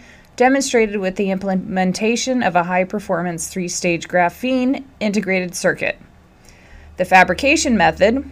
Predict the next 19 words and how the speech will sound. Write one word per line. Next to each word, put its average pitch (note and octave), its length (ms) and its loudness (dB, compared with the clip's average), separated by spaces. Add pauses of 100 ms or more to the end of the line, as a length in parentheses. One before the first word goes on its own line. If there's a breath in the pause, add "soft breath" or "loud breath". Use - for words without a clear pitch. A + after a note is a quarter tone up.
(480 loud breath)
involves G#3 520 6
the C4+ 100 2
use F#3 320 0
of F#3+ 180 2
nearly F#3 420 2
nanoscale A#3+ 1080 2
sized E3+ 580 2
circuit - 720 -2 (120)
components E3 720 -4
that E3+ 160 2
are E3+ 120 4
assembled F#3 540 0
for G3 120 -4
the B3 100 0
purpose E3 440 -2
of - 220 -6
radio E3 480 -2
signal D#3+ 580 -4
amplification, G3+ 1040 -2